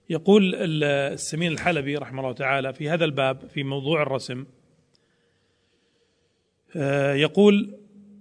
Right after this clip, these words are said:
"ومن غريب"، آه، قال: "وقرأ ابن عامر لإيلافهم"، آه، لإيلاف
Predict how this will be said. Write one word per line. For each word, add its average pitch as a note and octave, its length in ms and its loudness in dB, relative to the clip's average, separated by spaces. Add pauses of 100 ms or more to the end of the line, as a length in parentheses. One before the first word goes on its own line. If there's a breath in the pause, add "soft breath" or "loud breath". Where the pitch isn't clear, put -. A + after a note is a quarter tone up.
(180)
"ومن E3+ 300 2
غريب"، E3+ 600 2 (1000)
آه، D3 220 2
قال: F3+ 260 6
"وقرأ F#3 320 4
ابن D#3+ 160 -2
عامر E3+ 320 0
لإيلافهم"، E3 920 2 (800)
آه، C#3+ 260 4
لإيلاف F3 640 2